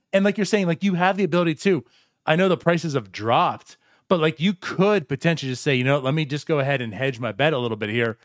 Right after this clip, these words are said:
and sell all of those." Like, you could sell your packs. That's free money coming to you at thirty dollars, thirty-five dollars a pop or whatever it is right now.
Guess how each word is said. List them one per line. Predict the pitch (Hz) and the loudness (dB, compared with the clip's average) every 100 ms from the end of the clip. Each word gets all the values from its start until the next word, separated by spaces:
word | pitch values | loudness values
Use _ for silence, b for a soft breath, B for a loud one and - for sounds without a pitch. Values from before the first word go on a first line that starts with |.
| b b | b b
and | 170 175 | 0 0
sell | - - 190 | 0 0 2
all | 220 165 120 | 2 2 0
of | 104 | -2
those." | 98 87 80 - - _ _ _ _ _ _ - | -6 -10 -14 -20 -20 _ _ _ _ _ _ -10
Like, | 151 | -8
you | 196 | -8
could | - 220 | -4 -4
sell | 180 - 190 | -4 -4 -2
your | 190 | -2
packs. | - 180 113 - | -4 -6 -6 -8
That's | 151 | -10
free | - - 143 160 170 | -12 -14 -6 -2 -2
money | 156 160 | 0 -2
coming | 127 101 | -4 -8
to | 87 | -10
you | 85 - _ _ _ | -16 -20 _ _ _
at | 120 - | -14 -2
thirty | 147 135 | 0 2
dollars, | 127 123 113 | 2 2 0
thirty-five | - 147 127 135 123 | -4 -4 -2 -2 -2
dollars | 120 | -2
a | 107 | -4
pop | - 131 107 | -2 -2 -2
or | 107 | -6
whatever | 113 104 | -8 -8
it | 107 | -8
is | |
right | 101 98 | -10 -12
now. | 101 92 | -12 -14